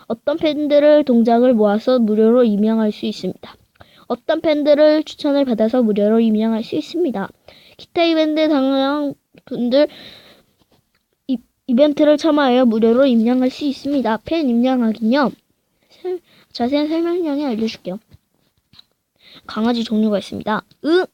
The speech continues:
아무것도 안 됐다. 어, 예, 저 여기서 응원할게요. 제가 옛날에 이 펫이 있었습니다. 제, 뭐, 몸매 관리해야 한다고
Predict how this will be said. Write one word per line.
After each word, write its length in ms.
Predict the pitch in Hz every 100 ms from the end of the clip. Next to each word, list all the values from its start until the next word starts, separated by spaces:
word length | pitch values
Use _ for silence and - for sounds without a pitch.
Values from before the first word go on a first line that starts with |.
| _
아무것도 420 | 220 233 247 240
안 200 | 311 233
됐다. 520 | 214 - 254 226 - _ _ _ _ - _ _ _ _ _ - - - - - _ _ _ _ _ - - - -
어, 180 | 247 240
예, 140 | 214
저 260 | - 233 226
여기서 380 | 208 226 247
응원할게요. 720 | 226 220 226 202 - 185 180 226 _ _ _ _ _ _ _ _ _
제가 300 | _ - 233
옛날에 320 | 320 381 311
이 80 | 220
펫이 260 | - 311 277
있었습니다. 680 | 226 233 - 190 214 233 220 _ _ _ _ _ _ _
제, 300 | - 370 359
뭐, 180 | 196
몸매 380 | 196 202 226 320
관리해야 600 | 285 214 220 220 214 214
한다고 480 | 226 208 190 196 214